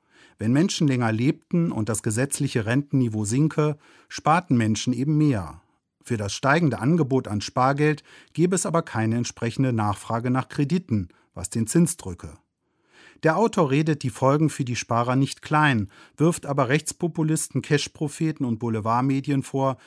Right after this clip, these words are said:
die sachlich diskutable Kritik für ihre Zwecke verdreht zu haben.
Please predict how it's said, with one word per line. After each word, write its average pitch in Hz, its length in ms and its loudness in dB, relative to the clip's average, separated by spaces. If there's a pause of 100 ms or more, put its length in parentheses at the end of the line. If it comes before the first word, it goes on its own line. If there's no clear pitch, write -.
(280)
die 151 80 -2
sachlich 180 440 -2
diskutable 139 640 -2
Kritik - 460 -8
für 139 100 -6
ihre 127 260 -4
Zwecke 104 380 -8
verdreht 131 480 -2
zu 92 180 -10
haben. 85 440 -14